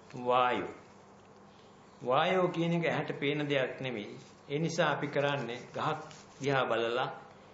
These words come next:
ගහේ හෙල්ලෙන අත්තක් දිහා බලනවා. අත්ත දිහා බලලා කල්පනා කරනවා මේ අත්ත හෙල්ලෙන්නේ සුළඟ නිසා. දැන් අපි සුළං හමනවා කියලා කියන්නේ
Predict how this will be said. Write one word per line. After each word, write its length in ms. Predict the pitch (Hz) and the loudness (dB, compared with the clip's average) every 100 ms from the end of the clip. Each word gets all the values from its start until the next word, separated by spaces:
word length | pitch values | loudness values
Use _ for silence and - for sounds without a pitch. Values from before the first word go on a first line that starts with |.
| - - | -18 -4
ගහේ 360 | 139 180 175 | 2 4 6
හෙල්ලෙන 360 | 147 156 160 160 | 6 4 2 2
අත්තක් 400 | 139 - 151 147 | 0 0 0 0
දිහා 280 | 131 113 101 | 0 -2 -2
බලනවා. 240 | - - - - - - - - - | -2 -8 -14 -20 -20 -20 -20 -20 -10
අත්ත 220 | - 139 180 | -6 -4 0
දිහා 280 | 170 170 160 | 4 6 6
බලලා 300 | 151 151 143 | 4 4 4
කල්පනා 480 | 139 143 156 143 139 | 2 0 0 -2 0
කරනවා 420 | 135 131 147 147 | -2 -4 -2 -2
මේ 180 | 139 123 | -2 -2
අත්ත 280 | 123 - - | -2 -4 -4
හෙල්ලෙන්නේ 460 | 123 135 165 147 | -4 -4 -6 -6
සුළඟ 360 | - 135 131 104 | -6 -8 -6 -6
නිසා. 340 | 95 - - - - - - - - | -8 -8 -12 -14 -20 -20 -20 -20 -8
දැන් 240 | 135 143 | -2 0
අපි 140 | 147 143 | 0 -2
සුළං 340 | 143 165 175 | 0 2 2
හමනවා 440 | 143 160 185 180 | 2 2 4 4
කියලා 260 | 156 165 147 | 2 2 0
කියන්නේ 480 | 139 151 160 190 | 0 0 2 0